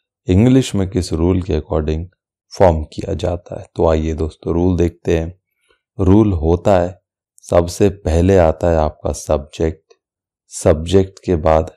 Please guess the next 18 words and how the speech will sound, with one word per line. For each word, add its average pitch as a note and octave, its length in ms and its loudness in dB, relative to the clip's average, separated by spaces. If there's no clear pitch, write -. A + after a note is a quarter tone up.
हेल्पिंग E2 520 -2
वर्ब E2 300 0
is, F#2 160 0
am D#2+ 220 -4
या E2 280 -4
are, - 100 -6
उसके F#2 340 -2
बाद E2 340 0
in F#2+ 260 -2
no F#2+ 200 2
hurry E2 260 0
to, E2+ 180 -2
उसके F2+ 300 -4
बाद D2+ 320 2
वर्ब E2+ 440 0
की G#2 100 -2
फर्स्ट G2 380 -2
फॉर्म F#2 340 -4